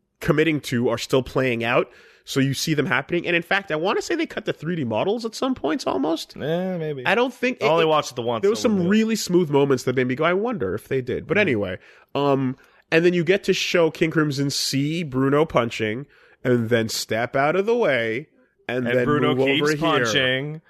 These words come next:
Speaker 1: And you're like, "Okay," and now that moment did not happen. And Bruno goes, "What?" But then keeps, and then keeps
Speaker 2: Yeah.
Speaker 1: his attack going. So it, they, they fixed it by, um, smoothing it out with some C G,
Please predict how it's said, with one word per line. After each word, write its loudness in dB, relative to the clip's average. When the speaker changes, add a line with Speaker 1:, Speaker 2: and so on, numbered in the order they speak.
Speaker 1:
And 0
you're 2
like, 0
"Okay," 0
and -2
now 2
that 0
moment -4
did 0
not 0
happen. -2
And -4
Bruno 2
goes, 0
"What?" 2
But 0
then 2
keeps, -4
and -6
then -4
keeps -16
Speaker 2:
Yeah. 4
Speaker 1:
his 0
attack -4
going. -8
So 0
it, 0
they, 2
they 2
fixed -4
it 0
by, 2
um, 2
smoothing 0
it 4
out 2
with 2
some -4
C 0
G, -2